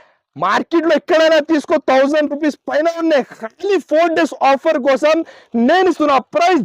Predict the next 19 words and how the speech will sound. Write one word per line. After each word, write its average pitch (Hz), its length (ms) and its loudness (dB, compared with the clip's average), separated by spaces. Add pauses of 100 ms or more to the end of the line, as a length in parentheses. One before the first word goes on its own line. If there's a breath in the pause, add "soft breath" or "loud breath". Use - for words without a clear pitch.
just 349 200 0
మాత్రం 370 260 0 (100)
సెవెన్ 359 260 2
ఫిఫ్టీ 330 260 0
నైన్ 285 160 2
రూపీస్ 214 240 -2
మేడం. 185 200 -2 (500 soft breath)
కేవలం 359 360 2 (120)
సెవెన్ 311 360 0
ఫిఫ్టీ 311 260 -2 (220)
నైన్ 302 220 0
రూపీస్ 294 280 -2
లో 294 120 -2
తీసుకోవచ్చిన. 247 520 0 (440 loud breath)
ఇంకా 240 220 -2
ఒకటే 302 240 0 (120)
వెరైటీ 269 360 0
చూడు 277 200 0
మేడం 196 200 0